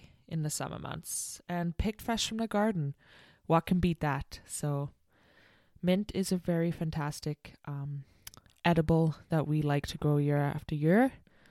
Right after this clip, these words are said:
Um, our next one would be our apple trees.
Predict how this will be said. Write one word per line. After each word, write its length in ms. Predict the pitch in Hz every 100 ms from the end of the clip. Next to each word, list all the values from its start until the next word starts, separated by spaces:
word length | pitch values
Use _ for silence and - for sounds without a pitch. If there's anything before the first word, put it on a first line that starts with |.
| _ _ _ _ - - - - - - _ _ _
Um, 520 | 233 233 226 233 226 -
our 120 | 254
next 360 | 240 240 - -
one 240 | 302 302
would 180 | 269 -
be 520 | 233 220 214 208 185 - - _ _ -
our 220 | 180 175 -
apple 300 | 156 - 190
trees. 580 | - 269 311 349 -